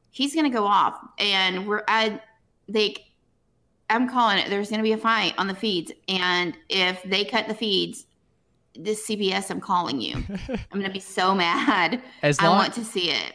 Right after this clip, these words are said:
Speaker 2: as long as there is someone from season ten in this cast still,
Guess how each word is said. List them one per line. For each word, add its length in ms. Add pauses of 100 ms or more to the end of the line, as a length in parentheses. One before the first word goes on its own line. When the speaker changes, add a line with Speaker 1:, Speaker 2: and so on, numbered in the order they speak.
(140)
Speaker 2:
as 160
long 160
as 100
there 120
is 100
someone 260
from 160
season 500 (280)
ten 340
in 280
this 160
cast 340
still, 440